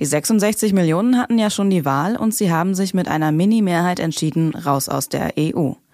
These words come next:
Jetzt sind die Abgeordneten des ehrwürdigen House of Commons dran. Nach monatelangen Verhandlungen, wilden Debatten und absurden Quälereien zwischen Tories und Labour-Leuten, zwischen Brexit-Anhängern und Gegnern,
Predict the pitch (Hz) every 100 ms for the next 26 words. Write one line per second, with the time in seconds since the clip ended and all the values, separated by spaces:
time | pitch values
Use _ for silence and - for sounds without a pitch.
0 | - - - - _ 190 220 - 233 226
1 | 190 190 180 185 190 190 - 180 160 156
2 | 160 160 156 151 151 151 143 135 - 160
3 | 180 - 147 135 - 127 - - _ _
4 | _ - - - _ 175 180 196 233 254
5 | 233 202 202 190 180 160 156 147 143 139
6 | 139 170 190 180 175 180 233 226 202 196
7 | 185 180 208 233 226 208 180 165 165 165
8 | - 151 160 147 196 196 202 180 170 156
9 | 156 143 139 147 - 202 - - - -
10 | _ 190 185 202 175 190 - 233 202 196
11 | 202 202 190 - 180 - 160 - 143 156